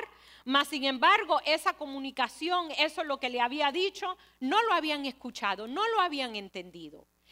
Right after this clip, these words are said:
Y ahora de nuevo vemos, estas personas están caminando, está Jesús,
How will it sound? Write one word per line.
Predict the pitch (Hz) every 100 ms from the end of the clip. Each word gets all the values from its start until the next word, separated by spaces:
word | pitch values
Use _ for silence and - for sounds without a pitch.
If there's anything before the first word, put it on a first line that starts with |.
| - -
Y | 254
ahora | 294 359 466 427
de | 359
nuevo | 330 415 466 466 294
vemos, | 233 339 320 294 311 - -
estas | 277 285 349
personas | 359 294 320 294 254
están | 233 226 339 440 427
caminando, | 359 302 269 262 262 254 254 254 - - _
está | 240 - 330 427 508
Jesús, | 330 - 294 262